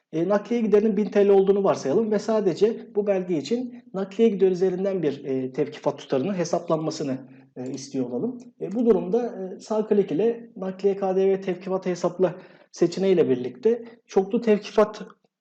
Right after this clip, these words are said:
oran tanımlama ekranında tanımladığımız tevkifat oranları, e, listeleniyor olacak.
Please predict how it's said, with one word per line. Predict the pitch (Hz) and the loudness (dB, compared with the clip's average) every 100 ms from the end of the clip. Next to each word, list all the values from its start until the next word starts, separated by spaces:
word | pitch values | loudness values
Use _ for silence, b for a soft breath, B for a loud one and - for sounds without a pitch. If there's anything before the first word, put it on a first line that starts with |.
| _ - | _ -4
oran | 185 196 190 | 0 0 0
tanımlama | 185 180 180 185 | -4 -2 -2 -2
ekranında | 180 175 165 156 | 0 -2 -2 -2
tanımladığımız | 185 175 156 131 139 233 - B B B _ _ _ _ _ _ | -2 -2 -2 -2 -2 -4 -6 B B B _ _ _ _ _ _
tevkifat | - 214 214 - 233 | 2 2 2 2 2
oranları, | 165 139 127 120 - | 4 2 0 -6 -8
e, | 131 127 | -4 -2
listeleniyor | 135 - 131 123 120 | -2 -2 -2 -2 -6
olacak. | 117 240 - | -2 -2 -2